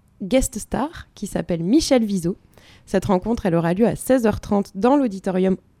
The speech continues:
de la médiathèque également. Et donc, euh, Michel Vizo, c'est un peu un martien parce que du coup, il a,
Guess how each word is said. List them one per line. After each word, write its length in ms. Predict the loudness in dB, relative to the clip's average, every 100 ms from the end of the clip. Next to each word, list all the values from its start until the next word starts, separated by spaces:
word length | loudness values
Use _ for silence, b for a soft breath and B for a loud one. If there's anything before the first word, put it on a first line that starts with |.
| _
de 140 | -2 2
la 140 | 4
médiathèque 440 | 2 2 -2 -4 -6
également. 400 | -6 -4 -6 -6 B B B B B 0
Et 100 | 2
donc, 260 | 2 0
euh, 120 | -2
Michel 360 | 0 0 2 0
Vizo, 440 | 0 -2 0 0
c'est 500 | -2 -6 -4 -2 -4 -6
un 120 | -8
peu 220 | -4 -2
un 80 | -2
martien 520 | -2 -4 -6 -4 -4 -4
parce 260 | -8 -8
que 300 | -4 -2 -2
du 160 | -4 -8
coup, 140 | 0
il 200 | 0 2
a, 300 | 0 -2 -4